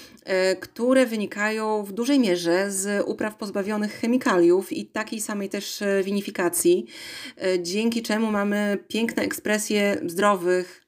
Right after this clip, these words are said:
czystych, pełnych naturalnego charakteru winogron. I tutaj waszej uwadze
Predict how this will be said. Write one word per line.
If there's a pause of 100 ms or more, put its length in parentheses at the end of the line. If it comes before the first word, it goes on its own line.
czystych, (500)
pełnych
naturalnego (280)
charakteru (360)
winogron. (360)
I
tutaj
waszej
uwadze